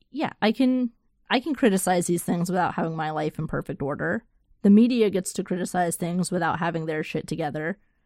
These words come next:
I mean, that, that's like, does it make it valid? Does it make it right? I don't fucking know.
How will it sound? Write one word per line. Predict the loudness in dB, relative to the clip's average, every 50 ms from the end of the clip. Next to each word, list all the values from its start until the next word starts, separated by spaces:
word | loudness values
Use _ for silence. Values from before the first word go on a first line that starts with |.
| _ _ _ _ _ _ _ _ _ 2
I | 4 6
mean, | 6 8 6 6 6 4 4 2 0 -6 -8 -4
that, | -4 -4 -2 0
that's | 0 0 0 -2 -8 -6 -2
like, | 0 0 0 0 -2 -6 -20 -20 -20 -20 -20 _ _ _ _ _ _ _ _ _ _ _ _ _ _ _ 2
does | 2 4 4
it | 2 2
make | 2 2 2 2
it | 0
valid? | 2 4 4 6 6 4 4 2 2
Does | 0 0 -2
it | 0 0
make | 0 0 0 -2
it | -4
right? | -2 0 2 2 2 0 -2 0
I | 2 2
don't | 2 0 -2 -2
fucking | -2 -2 0 0 0 2
know. | 2 2 0 0 -4 -8